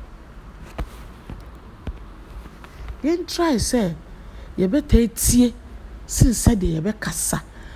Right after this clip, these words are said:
Ma wo kasa nyɛ kakraa bi. Ma wo kasa nyɛ kakra-, ɛtɔre bi, nnipa bi yɛ very cunning. Ɛtɔre bi, ɔpɛ information. Na wafa kwan bi so ebisa w'asɛm.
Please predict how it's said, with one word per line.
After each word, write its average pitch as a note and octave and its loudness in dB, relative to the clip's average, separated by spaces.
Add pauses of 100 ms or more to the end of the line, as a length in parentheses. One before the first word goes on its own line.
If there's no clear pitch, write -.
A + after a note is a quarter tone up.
(140)
Ma A#3 0
wo B3 0
kasa - 6
nyɛ B3+ 4
kakraa E3+ 4
bi. D3 -2 (1400)
Ma G#3 2
wo A3 -2
kasa D#4+ -2
nyɛ B3+ 2
kakra-, - 0
ɛtɔre D#4 4
bi, B3 6
nnipa D#4+ 6
bi C4 8
yɛ A3+ 4
very B3+ 4
cunning. A3+ 4 (600)
Ɛtɔre - 6
bi, C#4 4
ɔpɛ B3+ 4
information. A3+ 4 (500)
Na - 0
wafa - 2
kwan D4 2
bi D4 6
so - 6
ebisa C4+ 2
w'asɛm. C#4+ -4